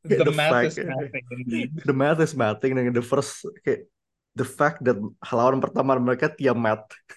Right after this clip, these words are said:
Speaker 1: <laughs> Kayak Tia-
Speaker 2: Yeah, it's so funny. It's so funny whenever you see the meme, kayak, of someone, "Hey, I'm watching this D and D cartoon, and I'm on the first episode. I'll give you fifty bucks if you can tell me who their first, kayak, encounter is." And the guy will be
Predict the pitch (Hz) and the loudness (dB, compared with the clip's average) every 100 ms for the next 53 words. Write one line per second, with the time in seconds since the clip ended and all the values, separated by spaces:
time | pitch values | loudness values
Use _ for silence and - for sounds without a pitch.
0 | _ _ _ 208 196 _ - _ _ _ | _ _ _ -4 -4 _ -20 _ _ _
1 | - _ - _ - - - _ _ _ | -20 _ -20 _ -16 -16 -18 _ _ _
2 | _ _ _ _ _ _ 196 147 170 156 | _ _ _ _ _ _ 2 4 6 6
3 | 139 185 - 208 247 214 170 185 240 - | 4 -4 0 2 2 4 2 2 -4 -6
4 | 196 - 196 196 190 165 165 160 160 156 | -4 0 0 2 0 2 0 0 0 -2
5 | 160 165 185 196 160 151 139 131 147 180 | -4 -4 -2 -2 0 -2 -2 -2 0 -2
6 | 202 _ - 147 - 156 - 156 156 156 | -4 _ -2 0 0 -2 -2 -2 -2 -6
7 | _ _ - 254 175 180 180 202 285 226 | _ _ -4 -2 0 -2 0 -2 -2 0
8 | 226 226 165 180 180 175 180 - 156 151 | 0 0 -4 0 0 0 -4 -2 -4 -4
9 | - 120 156 247 - 175 165 160 165 160 | -8 -6 -4 -6 -10 -6 0 0 0 -2
10 | 165 - 151 156 143 135 165 190 196 196 | -2 -2 -4 -4 -4 -4 -4 -2 -2 -4
11 | _ _ - 175 202 262 208 180 - 180 | _ _ 0 0 0 -2 -2 -4 -2 -4
12 | 170 185 156 131 170 127 - 175 170 170 | -2 -4 -4 0 2 2 2 -4 -4 -2
13 | 180 165 180 147 147 151 180 160 151 147 | -2 0 0 0 -2 -4 -2 0 0 0
14 | - 156 190 - _ 156 139 - 165 165 | 0 0 -2 -8 _ -6 -6 -6 -6 -2
15 | 165 147 147 135 123 127 180 151 147 147 | -2 -2 -6 -4 -6 -6 -8 -4 -2 -2
16 | 143 143 139 | -2 -4 -4